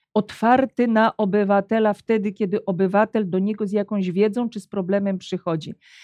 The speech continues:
E, to ja myślę, że ci, którzy tworzą prawo, e, także powinni mieć wystarczająco dużo cierpliwości, wrażliwości,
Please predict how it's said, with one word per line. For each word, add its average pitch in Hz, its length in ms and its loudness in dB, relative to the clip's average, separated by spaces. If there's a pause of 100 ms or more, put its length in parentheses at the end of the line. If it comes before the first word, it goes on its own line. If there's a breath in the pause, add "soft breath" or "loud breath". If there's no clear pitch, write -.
(160 soft breath)
E, 180 180 4
to 190 140 -2
ja 190 160 2
myślę, 202 400 -2
że 185 120 -2
ci, 220 220 -6
którzy 190 400 -4
tworzą 196 580 -4
prawo, 190 560 0 (360)
e, 175 340 6
także 202 560 0
powinni 185 560 -2
mieć 180 300 -2
wystarczająco 170 880 -4
dużo 175 340 -4
cierpliwości, 190 1120 -4
wrażliwości, 190 1200 -2